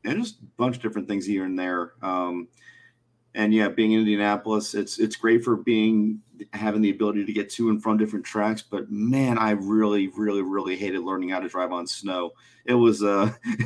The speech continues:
it was, it was an adventure, <laughs> putting it mildly. Um, <clears throat> but once I got accustomed to the cold, it wasn't that terrible. But yeah, dri-, learning to drive on snow, that was a handful.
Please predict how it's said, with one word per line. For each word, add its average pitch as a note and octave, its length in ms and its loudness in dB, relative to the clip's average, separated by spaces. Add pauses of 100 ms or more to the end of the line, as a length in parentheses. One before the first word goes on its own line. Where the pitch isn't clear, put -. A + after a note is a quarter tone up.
(280)
it F3 100 6
was, D#3+ 200 6
it - 100 6
was E3 200 10
an D#3+ 60 6
adventure, A#2 720 6
<laughs> - 60 -20
putting C#3 260 4
it B2 140 4
mildly. A#2 720 4 (300)
Um, G2+ 520 0 (340)
<clears throat> A#2+ 380 -4
but B2 160 2
once D#3 200 -2
I C3+ 40 -10
got B2+ 180 -2
accustomed A#2+ 420 -4
to F#2+ 60 -4
the F#2+ 100 -4
cold, G2+ 300 -4
it G2 60 -6
wasn't G2+ 300 -6
that F#2 200 -10
terrible. F#2 500 -6
But F#2+ 220 -8 (600)
yeah, F2+ 260 -4
dri-, A2 280 2
learning D3 280 2
to F3 60 0
drive C#3 260 2
on A#2 120 0
snow, A2+ 300 -2
that G#2+ 120 2
was A2 140 -2
a G#2 60 -4
handful. F2+ 520 -8